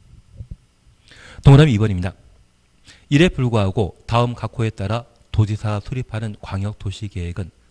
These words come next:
그러하지 아니하다. 도지사 동그라미 놓습니다. 지금 과정에서는 크게 신경 쓰지 않습니다. 얘는 천천히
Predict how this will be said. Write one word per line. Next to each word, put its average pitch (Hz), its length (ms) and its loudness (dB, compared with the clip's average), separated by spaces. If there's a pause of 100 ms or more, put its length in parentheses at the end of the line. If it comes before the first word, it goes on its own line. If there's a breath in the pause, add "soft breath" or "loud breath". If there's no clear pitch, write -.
(100)
그러하지 98 960 -8 (140)
아니하다. 82 480 -6 (380 loud breath)
도지사 101 440 6 (220)
동그라미 92 380 -4
놓습니다. 78 400 -12 (2250 loud breath)
지금 139 340 6
과정에서는 113 840 -4 (220)
크게 123 400 -2
신경 104 320 -8
쓰지 110 400 -10 (160)
않습니다. 95 540 -10 (380)
얘는 107 220 -6 (340 soft breath)
천천히 123 560 -4